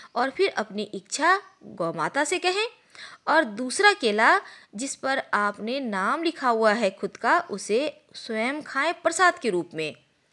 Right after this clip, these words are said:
आप देखिएगा, माता लक्ष्मी की कृपा भगवान विष्णु के साथ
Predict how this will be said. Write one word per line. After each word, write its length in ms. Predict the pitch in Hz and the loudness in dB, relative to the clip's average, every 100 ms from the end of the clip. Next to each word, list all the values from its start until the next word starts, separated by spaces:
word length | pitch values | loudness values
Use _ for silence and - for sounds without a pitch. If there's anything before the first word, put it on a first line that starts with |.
| _ - _ 151 | _ -20 _ 2
आप 140 | 185 | 2
देखिएगा, 680 | 175 196 196 349 311 330 381 - - - | 2 0 2 2 6 6 4 -2 -14 0
माता 300 | 220 220 214 | 0 2 0
लक्ष्मी 420 | 214 226 285 277 | 0 -2 -6 -6
की 140 | 269 | -6
कृपा 480 | 233 233 240 233 269 - _ - | -8 -8 0 2 2 -2 _ -8
भगवान 360 | 208 185 196 185 | -6 -2 -2 -2
विष्णु 380 | 202 202 254 269 | -6 -6 -8 -4
के 140 | 233 | -4
साथ 340 | - 226 202 | 0 2 2